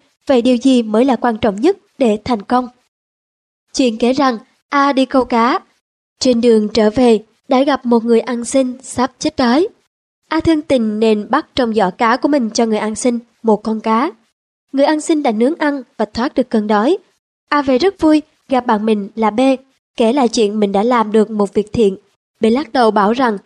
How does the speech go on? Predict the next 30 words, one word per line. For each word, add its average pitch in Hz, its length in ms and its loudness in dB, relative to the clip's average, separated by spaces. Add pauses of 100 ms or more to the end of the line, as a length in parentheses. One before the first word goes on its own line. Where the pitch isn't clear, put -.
(220)
A 233 140 -2
làm 214 200 0
như 208 140 0
vậy 185 300 -2 (120)
không 202 280 -2
chắc 294 240 -4
tốt, 311 300 0 (300)
không 359 220 0
chỉ 233 160 2
cho 233 180 0
cá, 247 320 -2
cậu 214 200 -2
nên 202 160 0
cho 208 160 0
người 202 140 -2
ăn 214 180 -4
xin 226 220 -4
cần 220 200 -2
câu 262 280 2 (300)
để 240 100 2
anh 269 180 0
ta 277 140 0
có 339 100 -2
thể 233 180 0
tự 202 220 0
mình 190 280 -2
đi 196 120 2
câu 214 200 0
kiếm 226 220 -2
sống. 285 300 -2